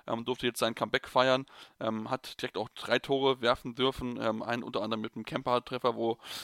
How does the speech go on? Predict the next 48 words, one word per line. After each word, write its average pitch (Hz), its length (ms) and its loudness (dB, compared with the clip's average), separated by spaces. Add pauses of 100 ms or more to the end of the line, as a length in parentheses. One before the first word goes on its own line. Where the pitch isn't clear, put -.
(120)
äh, 110 100 -2
rechts 110 540 2
außen 123 320 4
auf 113 120 0
links 127 260 -2
außen 113 300 0
und 113 100 -6
da 113 80 0
hat 110 80 0
er 110 80 0
den 110 160 -6
schön 113 240 -8
rein 117 220 0
verwandelt. 123 400 0
Also 110 180 -6
das 127 100 -12
hat 123 80 2
er 113 60 0
echt - 120 -6
gut 151 140 -6
gemacht. 135 440 2
Ähm, 120 340 0 (420)
hat - 80 -6
man 123 120 -4
sich 135 80 0
jetzt 127 120 0
auch 120 120 0
wieder 120 140 2
freu-, - 280 2
gefreut, 127 380 4
auch 131 80 2
wieder 123 160 2
spielen 147 340 -2
zu - 140 -10
dürfen. 131 420 0
Und, 113 380 -6
ähm, 113 420 -4
ja, 110 140 -4
also 104 180 -6
das - 180 -8
ist - 280 -8
sehr 127 260 2
gut, - 320 -8
Magdeburg 113 540 -4
von 117 180 -6
vorne 120 240 -2
bis 110 140 -8
hinten. 117 320 -6